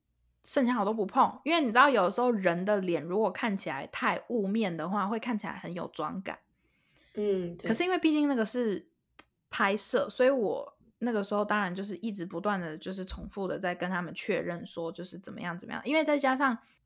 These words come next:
Speaker 1: 呃，每个摄影师打光出来之后拍摄出来的照片的成果其实都不，不太一样。所以如果我没有跟这个摄影师合作过的话，我不会知道说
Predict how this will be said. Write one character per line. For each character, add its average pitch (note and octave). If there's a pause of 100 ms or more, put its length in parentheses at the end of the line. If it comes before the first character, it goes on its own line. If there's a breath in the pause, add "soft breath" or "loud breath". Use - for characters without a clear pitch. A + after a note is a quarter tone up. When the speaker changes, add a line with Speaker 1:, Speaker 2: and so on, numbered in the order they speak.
Speaker 1:
呃， F#3
每 F#3
个 G3+
摄 D#4+
影 A3
师 C4+
打 F3
光 A#3
出 C4
来 F#3+
之 A3+
后 B3
拍 A3+
摄 A#3
出 A3+
来 F#3+
的 F3+
照 G3+
片 F#3 (100)
的 D#3
成 F#3+
果 A3+
其 -
实 F3
都 G3+
不， G#3+
不 F3+
太 G3+
一 E3
样。 D#3+ (320 loud breath)
所 -
以 D4
如 A3+
果 A#3
我 F#3
没 F3+
有 G#3
跟 G3
这 G#3+
个 G3+
摄 G#3
影 C#3+
师 -
合 -
作 F3+
过 F3+
的 F3
话， G3
我 D#3+
不 F3
会 G#3+
知 G3
道 F#3+
说 F#3